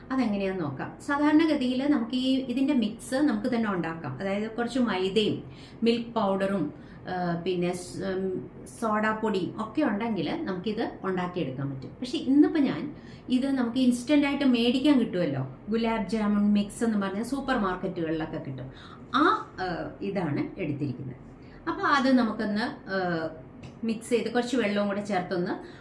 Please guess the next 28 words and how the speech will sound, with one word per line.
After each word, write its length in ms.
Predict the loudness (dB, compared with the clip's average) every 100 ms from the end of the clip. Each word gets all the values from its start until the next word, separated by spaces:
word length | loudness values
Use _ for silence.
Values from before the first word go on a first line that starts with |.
| -6
കുഴച്ചെടുക്കണം. 840 | -2 0 -2 -4 -4 -4 -4 -4 -6 -8
അത് 300 | -4 -2 -4 -4
കുഴയ്ക്കുമ്പോൾ 440 | -2 0 0 0
ഒന്ന് 220 | -2 -6
ശ്രദ്ധിക്കാനുണ്ട്, 720 | -6 -6 -4 -4 -2 0 0 -2
വെള്ളം 260 | -4 -4 -2
കൂടി 180 | -4 -4
പോയി 200 | -2 -2
കഴിഞ്ഞാൽ 340 | -2 -2 -4 -6 -8
പ്രശ്നമാണ്. 480 | -8 -4 -4 -4 -6 -12 -18 -16 -14 -6
അപ്പൊ 140 | -2 0 2
അതൊന്ന് 300 | 2 0 0
മിക്സ് 280 | 0 -2 -4
ചെയ്ത് 440 | -2 -2 -2 -4 -6
നല്ലതുപോലെ 560 | -4 -4 -4 -2 -2 -2
എടുക്കണം. 440 | -2 -4 -4 -6 -6 -2
എന്നിട്ട് 300 | 2 2 2
ഇത് 320 | -2 -2 -4 -4
ചെറിയ 260 | -4 -2 -2
ചെറിയ 220 | -2 -2
ബോൾസ് 500 | -2 -2 -2 -4 -4
ആയിട്ട് 340 | -4 -4 -8 -6
വറുത്ത് 440 | -4 -4 -4 -4 -2
കോരണം, 520 | -2 -2 -2 -2 -6 -14 -18 -16 -8
ഓയിൽ 420 | -2 0 2 0
ഉപയോഗിച്ചിട്ട് 840 | 0 -4 -6 -6 -4 -6 -8 -8 -10 -10 -18 -20 -14
വറുത്തിട്ട് 680 | -8 -4 -4 -4 -6 -8 -8 0
പിന്നെ 400 | 2 2 0